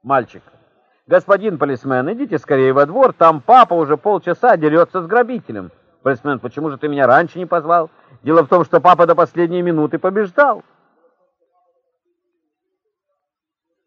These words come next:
Судят убийцу, который убил старушку с целью ограбления. Судья: "За что вы убили старушку?" У неё в кошельке было только двадцать копеек.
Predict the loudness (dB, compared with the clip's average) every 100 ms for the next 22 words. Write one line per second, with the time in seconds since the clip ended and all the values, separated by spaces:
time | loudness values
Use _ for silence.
0 | _ _ -4 -2 -4 -6 -6 -6 -8 -8
1 | -6 -2 -2 0 0 -2 -6 -6 0 2
2 | 2 -4 -6 -10 -8 -8 -2 -2 2 0
3 | 0 -4 -4 -8 -8 -8 -2 0 0 -2
4 | _ _ _ -6 -4 -4 -4 -2 -2 -2
5 | -6 -4 -2 -4 -8 _ _ _ _ -16
6 | -6 -6 -6 -10 -10 -8 -6 -4 -6 -6
7 | -10 -10 -12 -4 0 0 _ -12 -6 -6
8 | -6 -8 -8